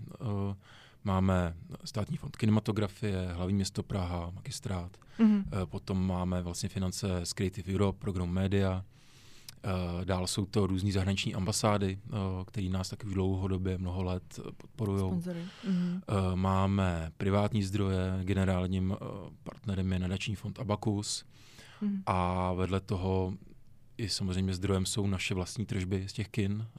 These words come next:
Speaker 1: eh, protože, eh, festival samozřejmě jako logicky vybírá vstupný, eh, za, za ty projekce všude v těch skoro padesáti místech, kde se koná na všechny typy těch akcí. A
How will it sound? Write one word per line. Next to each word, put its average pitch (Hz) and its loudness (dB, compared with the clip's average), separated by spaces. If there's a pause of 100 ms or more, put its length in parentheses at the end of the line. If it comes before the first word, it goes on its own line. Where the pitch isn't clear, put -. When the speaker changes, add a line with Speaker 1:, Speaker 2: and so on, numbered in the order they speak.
(120)
Speaker 1:
eh, 104 -8 (640)
protože, 92 -4 (200)
eh, 90 -10 (320)
festival 95 -2
samozřejmě 98 -2
jako 92 -2
logicky 92 -4
vybírá 101 2
vstupný, 104 -4
eh, - -10 (220)
za, 95 -8
za 123 -8
ty - -8
projekce 95 -4 (260)
všude 98 2
v - -12
těch - -6
skoro 104 0
padesáti 101 -2
místech, 123 -4
kde 98 -4
se - -6
koná 98 -2 (360)
na 107 -6
všechny 104 -2
typy - -6
těch - -6
akcí. 95 -6 (920)
A 95 2